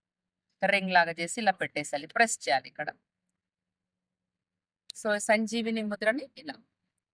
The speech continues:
ఈ సెకండ్ and థర్డ్ ఫింగర్ ఉంది కదా, మధ్య వేలు, ఉంగరం వేలుని ఈ బొటన వేలుకి ఆ నుంచి పెట్టేయాలి. Just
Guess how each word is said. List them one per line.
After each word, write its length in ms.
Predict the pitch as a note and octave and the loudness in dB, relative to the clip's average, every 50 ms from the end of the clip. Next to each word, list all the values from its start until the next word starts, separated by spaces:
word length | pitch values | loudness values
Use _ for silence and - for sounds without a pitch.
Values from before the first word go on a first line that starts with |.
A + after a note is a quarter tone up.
| _ _ _ _ - | _ _ _ _ -8
ఈ 100 | A#3 A#3 A3+ | -4 -4 -2
సెకండ్ 460 | - - B3+ A#3+ - - C#4+ C#4+ C#4+ D4 | 0 4 4 4 6 6 4 6 6 6
and 140 | C#4+ D4 C#4+ D4 | 6 6 4 4
థర్డ్ 280 | - B3 B3 B3 A#3 - | 6 8 8 6 6 2
ఫింగర్ 320 | - B3 A#3+ A#3 A#3 A#3 | -4 -2 2 4 4 4
ఉంది 140 | A3+ A3+ A3+ | 2 -2 -2
కదా, 240 | - A3 A3 A3+ D4 A#4 - _ _ _ _ _ - | 0 0 2 2 0 -2 -4 _ _ _ _ _ 4
మధ్య 380 | G#3 G#3+ G#3+ - - B3+ B3+ B3 | 4 4 4 4 4 6 6 6
వేలు, 360 | A3+ A3+ A3 A3 A3 A3 A#3 A#3+ A#3 - | 8 6 4 4 2 0 0 0 -2 -4
ఉంగరం 400 | F#3+ F3+ F3+ F3 F#3 F3+ F3+ F3+ - | -6 -4 2 4 6 6 6 4 0
వేలుని 380 | F3+ F3+ F3 F3+ F3+ A3 B3+ D#4 - _ _ _ - - - | -4 -4 -4 -4 -6 -8 -8 -8 -8 _ _ _ -20 -16 -12
ఈ 80 | G3 F#3+ | -12 -4
బొటన 320 | F3+ F3+ F3 - F#3+ F#3+ F#3+ | 0 0 2 2 2 0 0
వేలుకి 480 | F3+ F3+ F3 F3 F3 F3+ F3+ - - F#3 - _ _ _ _ _ - - _ _ _ _ _ _ _ - | -2 0 -2 -2 -2 -6 -12 -14 -20 -20 -20 _ _ _ _ _ -20 -20 _ _ _ _ _ _ _ 4
ఆ 100 | F3+ F#3 F#3 F#3 | 6 8 8 6
నుంచి 260 | F3+ F3+ F3 - - C#4+ | 6 2 -6 -8 -8 -2
పెట్టేయాలి. 460 | C4+ A3+ F3 - E3+ D#3 D3 D3 C#3 C#3+ - _ - | 0 0 2 4 4 4 4 2 0 -8 -16 _ -4
Just 240 | G#3+ A3 - - | -2 -2 -2 -4